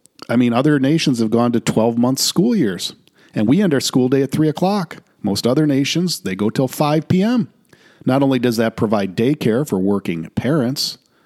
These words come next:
but it also provides two more hours of educational instructions to the students. In the United States, we're starting class around eight or eight thirty. People are leaving at three in the afternoon,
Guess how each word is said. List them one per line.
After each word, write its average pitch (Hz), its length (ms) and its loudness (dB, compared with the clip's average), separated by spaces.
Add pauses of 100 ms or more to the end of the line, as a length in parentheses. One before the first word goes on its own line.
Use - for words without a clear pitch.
(520)
but 117 100 0
it 120 80 2
also 117 260 0
provides 104 460 -2
two - 160 -4
more 113 180 2
hours 101 440 0
of 98 80 -4
educational 98 680 -4
instructions 92 760 -8
to - 100 -8
the 113 100 -2
students. - 600 -2 (920)
In 104 80 -4
the 104 80 0
United 107 320 0
States, - 1120 -2
we're 90 260 -8
starting 107 360 -2
class 110 360 -2
around 104 300 0
eight 104 200 -2
or 107 120 0
eight 104 180 -4
thirty. 127 380 0
People 101 360 -2
are 95 80 -2
leaving 101 360 -2
at 107 80 -6
three 117 320 0
in 117 80 0
the 120 80 0
afternoon, 131 640 -4